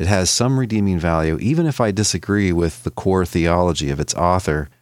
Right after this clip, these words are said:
I think that there's really something wonderful about the book, and that's why I'm spending all this time presenting it.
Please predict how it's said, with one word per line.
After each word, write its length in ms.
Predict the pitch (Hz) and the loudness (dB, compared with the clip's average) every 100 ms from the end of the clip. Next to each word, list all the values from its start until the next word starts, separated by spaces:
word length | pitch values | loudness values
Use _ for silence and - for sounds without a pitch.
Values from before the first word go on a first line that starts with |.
| - | -4
I 80 | 85 | -2
think 200 | - 92 | 0 0
that 140 | 90 | 0
there's 280 | 90 82 78 | 0 0 0
really 220 | 107 98 | 0 0
something 420 | 90 90 82 82 | 0 0 0 0
wonderful 500 | 80 85 82 - 78 | 0 0 0 -2 -2
about 340 | 71 73 69 - | -2 -2 -2 -4
the 60 | |
book, 380 | 76 95 101 - - | -4 -2 -2 -4 -4
and 120 | 87 | 0
that's 280 | 85 101 - | 2 0 0
why 540 | 98 104 76 76 92 - - | 0 2 2 0 -2 -4 -2
I'm 440 | 78 78 78 76 - | 0 2 0 -2 -8
spending 360 | - 80 80 | -4 0 2
all 140 | 78 80 | 2 2
this 200 | 82 - | 0 -2
time 440 | - 113 98 76 | -2 0 0 -2
presenting 580 | - 82 87 113 101 60 | -2 -2 0 0 -2 -6
it. 320 | 62 - - | -8 -10 -14